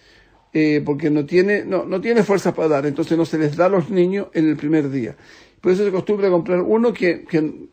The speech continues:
que valga baratito así, pero que sea kasher, porque no se le puede enseñar a los niños con cosas que son, no son kasher. Entonces el niño tiene su propio lulav chiquitito y sus cositas así,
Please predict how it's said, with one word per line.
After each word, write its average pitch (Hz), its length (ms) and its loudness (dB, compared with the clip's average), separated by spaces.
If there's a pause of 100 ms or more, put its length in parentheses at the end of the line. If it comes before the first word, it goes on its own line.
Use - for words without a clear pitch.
(280)
que - 140 -2
valga 175 240 6
baratito 160 500 0
así, 196 380 -4 (460)
pero 160 200 0
que 156 100 0
sea 180 220 4
kasher, 160 340 2
porque 143 220 -2
no 151 80 -2
se 147 100 -2
le 139 60 2
puede 170 160 2
enseñar 185 260 0
a 185 60 4
los 160 80 2
niños 185 280 -2
con 160 120 -6
cosas 165 240 -4
que 151 100 -8
son, 156 320 -4
no 160 100 -2
son 170 200 -4
kasher. 139 400 -8 (340)
Entonces 160 280 -4
el 175 40 2
niño 196 180 0
tiene 185 200 -2
su 170 160 0
propio 185 240 2
lulav 175 400 6
chiquitito 170 600 0
y 190 120 0
sus 185 180 -12
cositas 185 520 -2
así, 269 260 -2